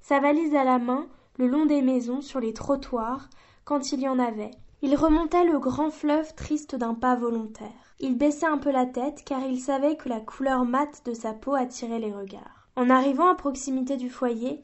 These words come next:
il redoubla de vigilance, car il craignait d'être reconnu par quelques voisins retardataires. Il évita la place sur laquelle donnait l'entrée principale, contourna le bâtiment et arriva par l'arrière. La rue en contrebas de la voie ferrée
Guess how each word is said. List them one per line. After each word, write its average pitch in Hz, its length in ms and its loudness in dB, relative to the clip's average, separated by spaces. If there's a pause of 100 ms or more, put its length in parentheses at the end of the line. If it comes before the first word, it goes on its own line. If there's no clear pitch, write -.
il 254 140 2
redoubla 269 460 0
de 302 80 -2
vigilance, 247 840 -4
car 269 180 0
il 277 160 2
craignait 302 440 0
d'être 254 340 0
reconnu 262 480 0
par 269 300 -8
quelques 269 320 -4
voisins 240 480 -2
retardataires. 208 720 -8 (300)
Il 262 160 4
évita 262 400 0
la 269 160 4
place 269 340 2
sur 269 140 -6
laquelle 240 420 -2
donnait 240 420 0 (160)
l'entrée 254 360 0
principale, 254 840 -6
contourna 302 520 2
le 262 80 2
bâtiment 254 640 0
et 269 100 4
arriva 269 400 0
par 269 240 -4
l'arrière. 214 400 -8 (440)
La 233 140 -6
rue 294 220 -2
en 262 80 0
contrebas 269 560 -2
de 240 100 -6
la 214 160 -6
voie 226 260 -6
ferrée 254 540 -2